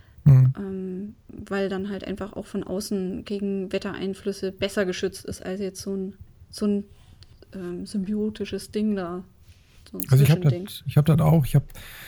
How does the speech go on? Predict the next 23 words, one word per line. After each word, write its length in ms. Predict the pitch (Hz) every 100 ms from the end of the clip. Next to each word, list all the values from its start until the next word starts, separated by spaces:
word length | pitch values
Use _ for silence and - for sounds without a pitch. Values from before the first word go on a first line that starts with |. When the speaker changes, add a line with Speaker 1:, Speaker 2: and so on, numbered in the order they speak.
| - - -
Speaker 1:
ich 80 |
hab 60 | 143
mal 120 | 143
bei 100 | 139
meiner 480 | 127 135 127 127 113
Studio-Blitz-Ausrüstung 1300 | - 143 151 151 139 151 - 143 - 143 - 147 143
so 120 | 127 139
einen 280 | 135 131
Koffer 300 | - 170 -
mit 180 | 117 113
dabei 260 | 113 - -
gekriegt, 680 | 139 - 220 202 - - -
Speaker 2:
Mhm. 140 | 151
Speaker 1:
auf 200 | 131 -
Rollen, 580 | 147 143 180 208 214 196
und 360 | 151 147 147 139
da 200 | 139 147
passt 340 | - 139 -
so 60 | 127
die 100 | -
komplette 400 | 101 127 123 113
Ausrüstung 460 | 110 - - 151 135
rein. 220 | 156